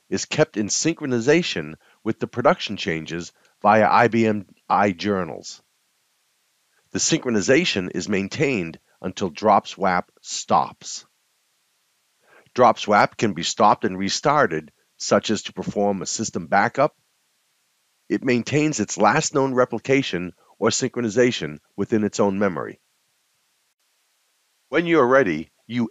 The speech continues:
end activity within your application. Drop Swap is then stopped by an arcad macro command,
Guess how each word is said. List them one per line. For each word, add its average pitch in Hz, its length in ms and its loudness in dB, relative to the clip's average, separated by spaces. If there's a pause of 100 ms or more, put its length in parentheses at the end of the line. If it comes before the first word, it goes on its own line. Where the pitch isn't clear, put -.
end 143 320 2
activity 101 600 0
within 82 280 -6
your 90 160 2
application. 85 800 -2 (800)
Drop 117 280 6
Swap 95 360 2
is 82 180 -8
then 110 240 2
stopped - 680 -2 (200)
by 82 160 2
an 82 300 -6
arcad 110 480 -2
macro 120 440 -2
command, 67 500 -14